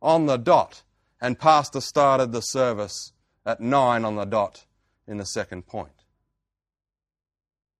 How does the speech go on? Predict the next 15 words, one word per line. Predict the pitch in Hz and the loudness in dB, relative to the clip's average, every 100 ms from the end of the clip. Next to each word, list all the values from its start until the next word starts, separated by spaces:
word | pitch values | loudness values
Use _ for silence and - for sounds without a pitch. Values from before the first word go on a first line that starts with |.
| _ _ - | _ _ -18
It | 90 | -14
was | 90 - | -12 -12
functional. | - 123 113 - 80 67 _ _ _ _ - | -2 -2 -4 -16 -18 -18 _ _ _ _ -14
I | |
need | 95 107 | -8 -6
to | 107 | -4
get | 117 | -4
home | 113 127 135 117 | -2 0 0 -2
for | 120 | -4
lunch. | 123 123 90 - - _ _ _ _ _ _ | -2 -4 -6 -20 -20 _ _ _ _ _ _
I | 87 | -8
need | 113 131 117 | -4 -4 -4
to | |
get | 120 127 113 | -2 -2 0
home | 135 135 127 | -2 -2 -4